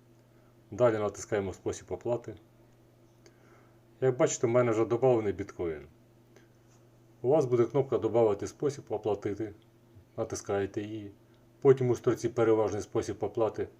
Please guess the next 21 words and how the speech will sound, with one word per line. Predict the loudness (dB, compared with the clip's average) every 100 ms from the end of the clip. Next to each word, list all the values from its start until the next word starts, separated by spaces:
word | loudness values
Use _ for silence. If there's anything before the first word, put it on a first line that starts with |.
| _ _ _
натискаєте | -8 -8 -8 -2 -2 -2
на | -6
строку, | -6 -8 -8
де | -6
вказано | -8 -4 -4 -4 -8
«PayPal». | -6 -8 -4 -4 -4 -6 _ _ _ _ _ _ _ _ _ _ _
Зі | -6
списку, | -4 0 2 0
що, | 0 -4
що | -2 2 2
випав, | 2 2 0 0 -10
вибирайте | -6 0 2 4 2
те, | -2 -4 -6
що | -6 -2
вам | -2
більше | -2 -4 -4
імпонує. | -4 -4 -6 -10 -14 _ _ _ _ _ 0
Я | 2
вже | 4
вибрав | 4 4 2 -2
біткоін. | -4 -6 -6 -8